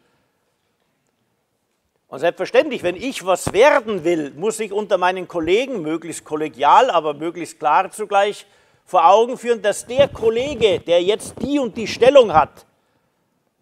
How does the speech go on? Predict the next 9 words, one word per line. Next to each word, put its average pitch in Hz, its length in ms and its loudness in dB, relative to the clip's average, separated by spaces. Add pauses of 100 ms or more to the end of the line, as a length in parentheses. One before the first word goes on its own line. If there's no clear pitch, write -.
(160)
die 135 140 -14
ich 139 140 -16
gerne 127 220 -2
hätte, 131 320 -4 (1300)
die 311 220 6
und 294 220 2
die 277 100 0
Fehler 262 360 6
macht, - 560 2